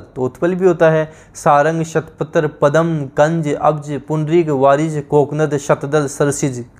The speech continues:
कमल के होते हैं। कपीश, जय कपीश तिहु लोक उजागर, कपिल, कपीश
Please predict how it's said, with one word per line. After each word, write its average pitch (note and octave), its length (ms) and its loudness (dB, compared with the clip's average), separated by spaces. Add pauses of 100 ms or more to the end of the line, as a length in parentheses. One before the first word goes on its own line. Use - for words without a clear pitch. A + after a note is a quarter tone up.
कमल G#3 260 2
के B3 100 0
होते E3+ 240 0
हैं। - 180 -8 (1120)
कपीश, B3+ 580 4 (1040)
जय G3 300 4
कपीश A3 560 0 (140)
तिहु F3 240 2
लोक F#3+ 320 4
उजागर, C#3+ 580 2 (180)
कपिल, B3 440 0 (240)
कपीश A3 400 2